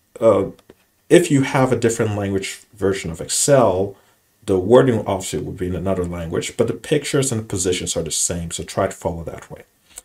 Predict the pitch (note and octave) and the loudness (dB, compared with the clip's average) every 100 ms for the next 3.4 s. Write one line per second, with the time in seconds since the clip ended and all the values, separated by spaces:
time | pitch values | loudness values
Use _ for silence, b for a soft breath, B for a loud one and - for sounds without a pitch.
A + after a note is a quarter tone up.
0 | B B B _ - C#3 C#3 D3 C3+ - | B B B _ -2 2 2 2 0 -4
1 | - - - C#3+ G3+ A3 D#3 - - - | -18 -18 -8 -2 -2 -2 -4 -4 -4 -2
2 | G#2 F#2+ F2+ F2 F#2+ F#2 - - D#3 E3+ | -2 -2 -2 -2 -2 -4 -8 -4 -2 -2
3 | - - C#3 C3+ | -2 -2 -2 -6